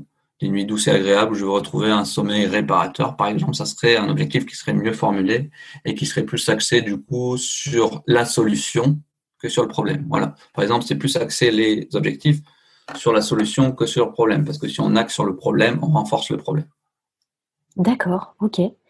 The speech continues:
Speaker 2: Du coup, t'as vu, toi, des, vraiment des choses très significatives au bout d'une seule séance par rapport au sommeil ? Qu'est-ce que tu conseillerais là aux personnes qui nous écoutent, qui souffrent d'insomnie, souvent d'insomnie chronique ?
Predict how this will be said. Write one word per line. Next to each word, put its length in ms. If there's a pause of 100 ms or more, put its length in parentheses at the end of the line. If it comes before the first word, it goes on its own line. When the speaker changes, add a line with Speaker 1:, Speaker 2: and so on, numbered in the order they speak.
(380)
Speaker 2:
Du 200
coup, 100
t'as 160
vu, 280
toi, 200
des, 440 (840)
vraiment 640
des 200
choses 400
très 240
significatives 960
au 60
bout 160
d'une 320
seule 240
séance 400
par 160
rapport 300
au 100
sommeil ? 440 (460)
Qu'est-ce 180
que 80
tu 220
conseillerais 440
là 100
aux 60
personnes 340
qui 140
nous 240
écoutent, 300
qui 160
souffrent 340
d'insomnie, 640
souvent 320
d'insomnie 480
chronique ? 560